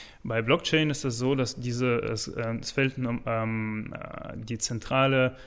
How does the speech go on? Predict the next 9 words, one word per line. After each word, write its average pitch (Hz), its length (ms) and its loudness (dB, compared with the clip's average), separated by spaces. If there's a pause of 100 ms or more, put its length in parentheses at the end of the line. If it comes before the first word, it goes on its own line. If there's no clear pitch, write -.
(460)
ähm, 110 760 2
Einheit 120 500 6
weg. 107 160 -6
Also 117 160 0
es 120 60 2
gibt - 180 2
auch 135 160 4
wiederum 135 320 4
verschiedene 120 600 0